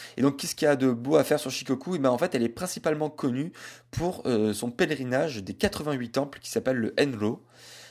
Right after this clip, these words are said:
Euh, et donc là, bien entendu, je vais pas faire les quatre-vingt-huit temples. Il est possible de, de les faire très rapidement en bus, en voiture, euh, euh, en vélo, et cetera.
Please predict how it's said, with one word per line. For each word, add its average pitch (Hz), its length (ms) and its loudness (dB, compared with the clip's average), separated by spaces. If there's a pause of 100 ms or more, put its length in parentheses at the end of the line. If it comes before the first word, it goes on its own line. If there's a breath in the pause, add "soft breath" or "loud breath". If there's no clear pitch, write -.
(180 loud breath)
Euh, 92 480 -6 (100)
et - 120 -6
donc 110 180 -2
là, 147 100 8
bien 123 140 0
entendu, 120 260 -2
je 123 60 -2
vais 110 80 -4
pas 123 140 4
faire 135 240 2
les 113 80 -4
quatre-vingt-huit 110 560 -2
temples. 160 360 -2 (400 loud breath)
Il 120 200 0
est 127 60 6
possible 139 440 0
de, 107 400 2
de 101 140 2
les 127 120 6
faire 139 320 2 (360 loud breath)
très 156 200 4
rapidement 135 640 2
en 120 140 2
bus, 139 520 -4 (140)
en 151 220 8
voiture, 135 760 2
euh, 107 220 0 (480 loud breath)
euh, 101 280 0
en 123 120 4
vélo, 123 240 4
et 123 80 4
cetera. 120 460 4